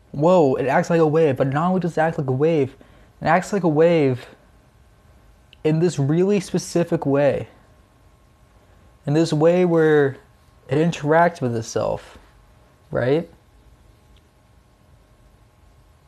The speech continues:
And that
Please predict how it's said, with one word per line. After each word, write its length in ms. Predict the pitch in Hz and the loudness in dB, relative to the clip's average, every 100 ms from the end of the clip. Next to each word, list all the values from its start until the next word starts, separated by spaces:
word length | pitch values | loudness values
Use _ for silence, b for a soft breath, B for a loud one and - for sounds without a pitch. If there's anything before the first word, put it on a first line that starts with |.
| _ _ _ _ _ - | _ _ _ _ _ -8
And 460 | 160 165 156 127 - _ _ _ _ _ - - - _ b b b b b _ - | -2 -2 -2 -4 -8 _ _ _ _ _ -20 -20 -20 _ b b b b b _ 0
that 400 | 139 147 160 | 2 2 0